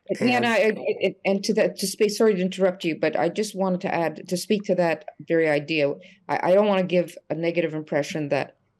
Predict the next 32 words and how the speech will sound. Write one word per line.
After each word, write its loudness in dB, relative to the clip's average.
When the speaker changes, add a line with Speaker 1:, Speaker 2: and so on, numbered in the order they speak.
Speaker 1:
nobody 0
seem-, -6
that -2
I 0
believe -2
that -4
nobody 0
seems -6
to -12
care. 0
I, -2
I -2
wanna 2
mention 0
the -4
fact -2
that 0
in -6
the -4
last -2
couple -4
of -6
weeks, -2
I -2
have -4
heard -2
from -6
so 0
many 2
of 0
my -2
Christian -2